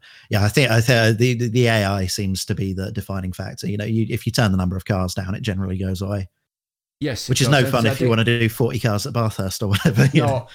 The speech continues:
Speaker 2: and I, I think it's a limitation of, of the engine they've been using, which is also perhaps a reason why they're moving to, um, Unreal Engine four and so on, but that's another topic.
Speaker 1: I
Speaker 2: But,
Speaker 1: think they're
Speaker 2: um,
Speaker 1: just doing it for the pretty lights, aren't they?
Speaker 2: Yeah.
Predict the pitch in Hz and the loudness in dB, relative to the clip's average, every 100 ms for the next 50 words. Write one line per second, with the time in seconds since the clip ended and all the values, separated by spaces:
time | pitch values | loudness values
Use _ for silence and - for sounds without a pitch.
0 | - - 151 151 - 156 151 185 175 165 | -14 -8 -4 -4 -4 -6 -4 -6 -6 -6
1 | 165 156 147 151 147 139 139 127 123 127 | -4 -2 -4 -4 -4 -4 -4 -4 -4 -4
2 | 127 117 135 131 160 151 113 110 110 - | -4 -4 -6 -4 -2 -2 -2 -6 -8 -6
3 | 117 117 123 117 131 165 117 113 120 110 | -6 -4 -6 -4 -2 -2 -4 -6 -8 -10
4 | 120 104 - 117 120 - 113 117 113 113 | -12 -14 -10 -6 -6 -6 -10 -8 -6 -6
5 | - - 123 120 113 110 117 117 113 - | -8 -8 -6 -6 -8 -8 -6 -6 -8 -14
6 | _ _ _ 117 117 127 117 117 - 113 | _ _ _ -6 -4 -4 -4 -6 -8 -8
7 | 110 101 107 107 - - 123 120 120 113 | -8 -8 -8 -10 -14 -10 -8 -6 -6 -6
8 | 107 107 - 120 107 113 104 107 - 107 | -8 -8 -6 -4 -4 -6 -8 -8 -10 -10
9 | - 101 104 - 95 - 107 - 107 95 | -10 -12 -12 -12 -12 -12 -16 -10 -6 -6
10 | 92 113 113 98 107 107 120 113 110 135 | -6 -4 -2 -2 -2 -2 0 0 2 2
11 | 147 - 92 92 127 - - 170 170 139 | 0 -2 -2 0 -2 -4 -12 -10 -8 -8